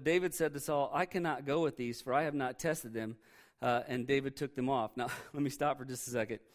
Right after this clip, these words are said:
It doesn't spell this out, but it wasn't about testing them. It was too big for him.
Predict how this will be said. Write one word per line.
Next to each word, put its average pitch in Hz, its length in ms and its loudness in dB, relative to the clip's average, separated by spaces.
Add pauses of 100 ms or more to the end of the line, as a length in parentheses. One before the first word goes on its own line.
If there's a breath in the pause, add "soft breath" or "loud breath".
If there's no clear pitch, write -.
(560 soft breath)
It 147 80 0
doesn't 190 260 6
spell 175 300 8
this 151 220 4
out, 135 380 6 (1300)
but 151 240 4
it 294 80 0
wasn't 214 280 8
about 151 280 8
testing 165 380 4
them. 151 160 4
It 285 120 0
was 262 120 0
too 233 180 2
big 143 300 4
for 117 260 2
him. 82 140 -6